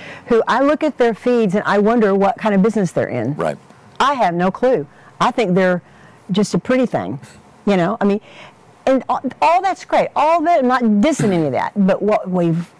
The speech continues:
Speaker 1: forgotten are those really basic, important things like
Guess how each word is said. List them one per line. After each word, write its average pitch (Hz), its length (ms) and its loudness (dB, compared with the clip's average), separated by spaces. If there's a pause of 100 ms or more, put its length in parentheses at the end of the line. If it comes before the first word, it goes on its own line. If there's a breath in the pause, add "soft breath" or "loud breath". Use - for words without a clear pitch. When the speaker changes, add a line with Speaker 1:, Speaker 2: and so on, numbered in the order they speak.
Speaker 1:
forgotten 175 720 -4
are 170 180 -2
those 156 380 0
really 226 540 2
basic, 185 800 0
important 180 840 -2 (120)
things 156 480 0
like 127 260 -4